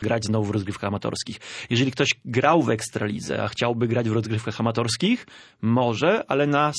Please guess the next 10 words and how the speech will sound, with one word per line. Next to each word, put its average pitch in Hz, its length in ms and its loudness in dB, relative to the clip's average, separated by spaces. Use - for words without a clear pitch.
swojej 147 440 2
nienominalnej 120 560 2
pozycji. 120 520 -2
Czyli 110 180 -4
bramkarz 131 420 2
może 117 160 0
grać 107 340 -2
w - 80 -18
polu, 165 400 2
bądź 143 420 0